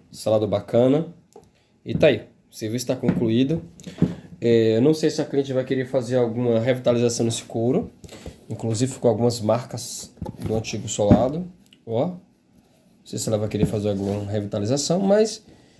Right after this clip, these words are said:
em si só uma hidrataçãozinha básica aqui já resolve a situação. Então, tá aí, o serviço da bota tá concluído. Uma dica pra quem quer aprender a fazer a troca do solado,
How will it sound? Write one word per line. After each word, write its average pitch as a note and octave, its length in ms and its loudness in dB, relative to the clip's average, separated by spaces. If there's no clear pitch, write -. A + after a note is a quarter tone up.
em G#3+ 120 2
si A3 260 0
só G#3 220 2
uma A3 100 4
hidrataçãozinha F#3+ 720 2
básica E3 380 4
aqui E3+ 340 -4
já D3+ 160 0
resolve D#3 380 2
a - 20 0
situação. E3+ 560 -2
Então, E3 240 0
tá D#3 120 0
aí, D#3 260 0
o - 20 4
serviço C#3 300 -4
da C#3+ 100 -2
bota C3 260 -6
tá C3+ 140 -10
concluído. C3+ 560 -8
Uma B2+ 100 -2
dica B2 280 0
pra B2+ 160 -6
quem A#2 160 -4
quer B2 120 0
aprender A2+ 300 -2
a A2+ 40 -2
fazer A2+ 220 -4
a G#2 40 -4
troca G#2 280 -6
do G2+ 60 -8
solado, F#2+ 400 -2